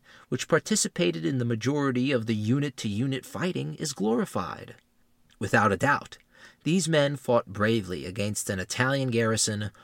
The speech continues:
which was much larger. But without the Ethiopian resistance, the fighting would have likely ground to stalemate and attrition. It could have diverted crucial resources from other theaters and required years of battle.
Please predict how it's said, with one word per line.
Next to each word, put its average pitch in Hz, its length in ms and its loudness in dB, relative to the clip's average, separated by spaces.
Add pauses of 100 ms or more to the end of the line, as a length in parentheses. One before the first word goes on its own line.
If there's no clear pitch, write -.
(140)
which - 180 -2
was 95 220 2
much 104 360 0
larger. 90 600 -2 (800)
But 110 120 2
without 139 400 2
the 143 200 0
Ethiopian 151 640 0
resistance, 156 720 -2 (380)
the 120 100 0
fighting 185 580 2
would 113 160 2
have 92 140 0
likely 123 520 -2
ground 101 480 -2
to 101 100 -6
stalemate 147 720 0
and 113 140 0
attrition. 90 540 -2 (680)
It - 140 -8
could 233 140 4
have 208 120 4
diverted 135 540 2
crucial 202 440 -2
resources 143 680 0
from 139 240 -6
other 165 240 0
theaters - 760 0
and 147 120 -2
required 170 460 2
years 151 560 4
of 92 140 -2
battle. 113 520 -2